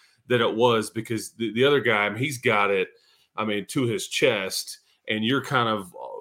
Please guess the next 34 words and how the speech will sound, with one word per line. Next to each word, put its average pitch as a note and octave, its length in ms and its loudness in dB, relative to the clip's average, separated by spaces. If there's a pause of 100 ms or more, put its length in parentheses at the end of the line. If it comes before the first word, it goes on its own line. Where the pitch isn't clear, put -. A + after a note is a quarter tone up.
roll B2 420 4
around A#2 340 2
on G#2 120 -4
top, A#2 480 0
and G#2 120 -4
you A#2 100 -2
just A2 180 -8
don't A2 160 -2
look A2 160 -4
like G#2 220 -4
you A2+ 160 -8
have G#2+ 300 -2
it, F#2 160 -4 (580)
uh, G2 320 -2 (260)
compared B2 460 0
to, A2+ 180 -4
compared A#2+ 440 -2
to G#2 80 -6
him. F#2+ 460 -4
And G2 160 -8
so G#2 560 -2 (520)
that, B2+ 260 0
that B2+ 280 2
part, G#2+ 380 2
I, B2 140 4
I B2+ 160 -2
mean, B2 160 0
again, A2+ 280 -4
I G#2 80 -2
was G2+ 140 -8
grasping F2+ 380 -6
for - 120 -18
straws F2+ 380 -8
at F2 60 -20